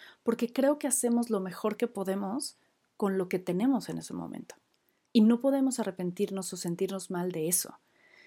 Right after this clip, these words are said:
Yo sinceramente creo que si yo, o sea, ahorita es muy fácil para mí decir, "Ah", ¿no? Y señalar,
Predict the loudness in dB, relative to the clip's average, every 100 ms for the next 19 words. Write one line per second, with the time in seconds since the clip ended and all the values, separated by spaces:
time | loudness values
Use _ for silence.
0 | _ -8 -2 2 2 4 4 4 2 -2
1 | 0 2 2 2 0 -2 -2 -6 -10 2
2 | 4 4 0 -8 _ _ _ _ _ _
3 | _ _ _ 2 4 4 4 2 2 4
4 | 4 4 0 0 0 0 -2 0 0 0
5 | 0 2 2 0 -4 -2 2 2 2 -2
6 | -2 0 2 2 0